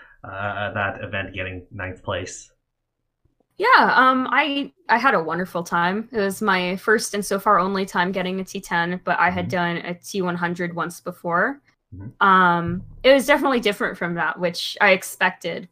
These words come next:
Speaker 2: but I think the coolest thing was just that first day getting the initial sprint, um, late at night, like, at, like, four A M. There's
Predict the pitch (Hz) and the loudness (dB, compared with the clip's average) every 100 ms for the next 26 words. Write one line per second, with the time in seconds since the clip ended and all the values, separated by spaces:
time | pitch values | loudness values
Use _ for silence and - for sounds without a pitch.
0 | - 185 180 175 _ _ _ _ _ _ | -2 2 2 0 _ _ _ _ _ _
1 | _ _ _ _ - 240 320 359 285 - | _ _ _ _ 2 2 2 -2 -2 -10
2 | 240 247 247 - 214 208 202 - - 180 | -2 0 0 0 2 4 2 -6 -8 -6
3 | 175 170 160 185 _ - 196 190 - 196 | -4 -6 -10 -14 _ -2 0 0 0 -2
4 | - - _ _ _ - 214 - - 208 | -4 -10 _ _ _ 0 2 2 0 0
5 | 254 - 190 185 202 190 196 180 175 180 | 0 -2 0 0 0 -2 -2 -4 -4 -4
6 | 185 - - 180 175 170 _ - 170 160 | -6 -6 -6 -4 -4 -6 _ 0 0 0
7 | 156 160 170 _ _ _ 196 190 202 240 | -4 -10 -16 _ _ _ -4 0 2 2
8 | 233 196 175 170 147 165 - 170 - - | 2 2 2 0 -6 -8 -6 -10 -10 -2
9 | 185 185 180 165 160 165 160 170 - | 2 4 4 0 -2 -4 -8 -8 -10